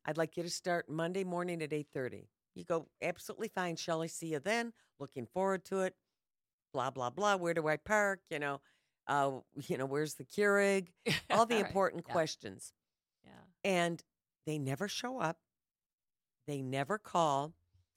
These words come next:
Speaker 1: They never send a letter, a text, anything to the prospective employer. So they're calling that ghosting. And they say because they think that they have such a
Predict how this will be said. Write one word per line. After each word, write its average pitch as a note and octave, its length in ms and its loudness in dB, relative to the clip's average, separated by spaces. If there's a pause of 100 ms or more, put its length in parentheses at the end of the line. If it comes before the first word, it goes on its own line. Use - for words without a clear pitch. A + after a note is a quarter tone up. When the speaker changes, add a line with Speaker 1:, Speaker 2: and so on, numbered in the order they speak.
(220)
Speaker 1:
They D3 120 0
never D#3+ 280 0
send D#3 280 -4
a C#3 40 -2
letter, F3+ 440 0
a D3 80 -8
text, - 600 -8 (240)
anything A#3+ 600 -6 (340)
to D#4 100 -2
the C#4+ 320 -4 (320)
prospective C#4+ 580 -6
employer. C#4+ 580 -4 (880)
So A#3 140 -2
they're A#3+ 140 2
calling B3 340 -2
that F3 300 -2
ghosting. D3 840 -8 (800)
And F3 160 0
they F3+ 80 0
say F#3 200 -4
because F3 400 -8
they E3+ 120 -4
think F3 280 -10
that E3 140 -16
they D#3 140 0
have D#3 140 -4
such - 360 -6
a E3+ 160 -4